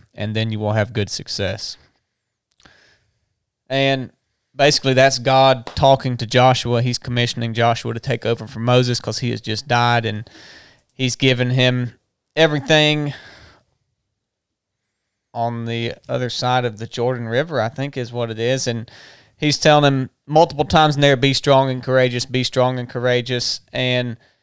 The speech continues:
in between that, he tells him three times, "Be very strong and courageous."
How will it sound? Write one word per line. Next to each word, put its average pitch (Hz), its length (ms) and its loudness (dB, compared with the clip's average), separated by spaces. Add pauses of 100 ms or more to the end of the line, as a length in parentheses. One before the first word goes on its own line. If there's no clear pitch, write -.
(260)
in 160 140 0
between 160 380 0
that, 135 160 6
he 139 40 0
tells 156 260 4
him 123 80 -4
three 139 220 0
times, 120 300 -2
"Be 127 180 -4
very 127 300 4
strong 117 300 2
and 110 120 -6
courageous." 110 600 -6